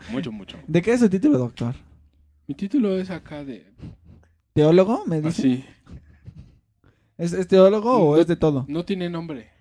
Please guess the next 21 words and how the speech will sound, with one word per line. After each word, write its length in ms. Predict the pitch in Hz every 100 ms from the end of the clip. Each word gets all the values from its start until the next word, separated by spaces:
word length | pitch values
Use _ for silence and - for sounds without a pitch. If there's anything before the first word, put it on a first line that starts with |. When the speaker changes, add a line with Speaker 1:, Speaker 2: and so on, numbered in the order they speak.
| _ -
Speaker 2:
¿No 100 | 180
tiene 180 | 208 202
nombre? 360 | 185 185 339 - _ -
Speaker 1:
No. 80 | 139
Speaker 2:
Sí, 120 | 214
porque 240 | 208 180
me 100 | 160
dicen 240 | 175 202 214
que, 180 | 151 135
que, 340 | 139 135 - _ _
que 200 | 139 135
esta 180 | 165 196
palabra 460 | 170 151 165 190
en 80 | 170
español 300 | 135 135 139
quiere 120 | 147 165
decir 160 | 165
muy 160 | 156 156
verguero. 440 | 151 131 127 127 - _ _ _ _ _ _
Speaker 1:
Ah, 100 | 123 - _
sí, 120 | -